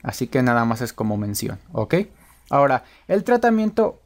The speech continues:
aquí va a depender si es un macroadenoma o te causa síntomas compresivos, es quirúrgico de entrada, ¿ok? Si es un microadenoma y te causa ahora sí que síntomas nada más de la prolactina, pues vamos a dar este tratamiento médico.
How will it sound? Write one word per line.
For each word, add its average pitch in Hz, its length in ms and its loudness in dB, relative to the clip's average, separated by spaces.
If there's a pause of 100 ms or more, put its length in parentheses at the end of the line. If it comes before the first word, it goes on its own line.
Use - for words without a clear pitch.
aquí 135 260 -2
va 139 120 2
a 135 40 0
depender 175 460 0
si 185 160 -2
es 180 100 -2
un 180 160 0
macroadenoma 160 960 2 (120)
o 131 120 0
te 120 160 -2
causa 139 420 2
síntomas 147 540 0
compresivos, 143 640 0
es 151 140 0
quirúrgico 135 800 2
de 107 60 0
entrada, 107 480 0
¿ok? 113 240 -4 (480)
Si - 160 0
es - 120 -2
un 120 340 2
microadenoma 165 920 2
y 123 140 -4
te 113 180 0
causa 117 340 0
ahora 113 140 2
sí 117 160 -6
que 113 100 -6
síntomas 113 540 0
nada 113 220 4
más 110 180 0
de 113 80 2
la 120 180 2
prolactina, 160 600 0
pues 120 120 0
vamos 120 300 0
a 113 80 -2
dar 120 240 0
este 110 380 -8
tratamiento 107 580 -2
médico. 196 460 0